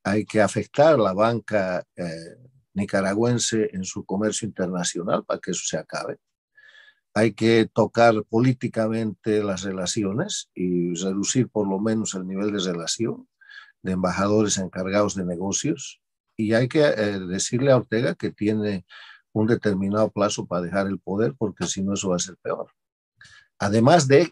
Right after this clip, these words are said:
las responsabilidades penales, porque no hay dictadura eh, con impunidad. Cuando se hace una dictadura no puede haber impunidad,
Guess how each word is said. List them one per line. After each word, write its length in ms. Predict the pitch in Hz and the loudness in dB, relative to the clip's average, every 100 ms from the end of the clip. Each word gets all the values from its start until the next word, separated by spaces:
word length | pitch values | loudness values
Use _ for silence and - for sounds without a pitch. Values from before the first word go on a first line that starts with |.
| _ _ | _ _
las 220 | - 92 | -8 -6
responsabilidades 880 | 87 90 107 95 - 95 113 120 123 | -6 -6 -4 -4 -2 0 4 4 4
penales, 500 | - 117 104 123 - | 0 0 0 -2 -6
porque 520 | - 92 - 85 85 85 | -10 -12 -8 -6 -6 -6
no 180 | 85 98 | -6 -2
hay 220 | 104 107 | 2 2
dictadura 760 | 98 90 - 95 104 104 101 87 _ - - - - | 0 -6 -6 -4 0 0 0 -2 _ -20 -20 -20 -10
eh, 140 | - 92 | -4 -4
con 220 | - 87 | -2 -2
impunidad. 720 | 90 82 92 87 87 123 196 | -2 -2 -4 -2 2 2 2
Cuando 200 | 110 90 | -2 -2
se 140 | - | -2
hace 160 | 104 - | -4 -2
una 160 | 101 95 | -4 -4
dictadura 560 | 85 - 90 107 98 | -4 -4 -2 0 0
no 140 | 92 90 | -4 -6
puede 240 | 104 95 | -4 -2
haber 160 | 92 95 | -2 -2
impunidad, 640 | 101 - 127 151 135 - | -4 -2 2 4 4 2